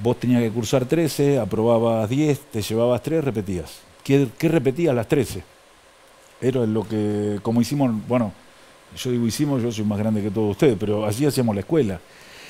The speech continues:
El mundo va a otra cosa que se llama repitencia excepcional, que es, vos tenés que saber lo que tenés que saber, tenés que acreditar que sabés,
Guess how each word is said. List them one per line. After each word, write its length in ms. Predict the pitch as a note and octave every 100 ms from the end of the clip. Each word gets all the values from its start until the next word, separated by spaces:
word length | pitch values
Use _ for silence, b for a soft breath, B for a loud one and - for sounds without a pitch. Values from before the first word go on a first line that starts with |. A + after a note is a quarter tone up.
| B B B B -
El 140 | C3+
mundo 260 | F#3+ C4 D#3
va 140 | D#3
a 20 |
otra 240 | D3+ D3+ D3
cosa 220 | E3+ D#3
que 100 | B2
se 80 | A#2
llama 160 | D3
repitencia 560 | B2+ A#2 G2+ G#2 C#3 B2
excepcional, 640 | G#2+ G2+ - A#2+ D3 G2
que 260 | E2 G#2+ B2+
es, 180 | B2+ - - B B B B - - - -
vos 140 | G#3
tenés 180 | - C#3
que 80 | G#2
saber 400 | - A2+ F#3+ D#3+ - - -
lo 400 | A2+ A2 G#2+ A2
que 80 | G2
tenés 200 | A2+ B2+
que 80 | -
saber, 300 | G2 D#3 B2+
tenés 240 | G#2+ C3
que 80 | B2+
acreditar 540 | G#2 A2 A2 C#3 D#3+
que 100 | C3+
sabés, 640 | G2 G#2 B2 C3+ A#2+ -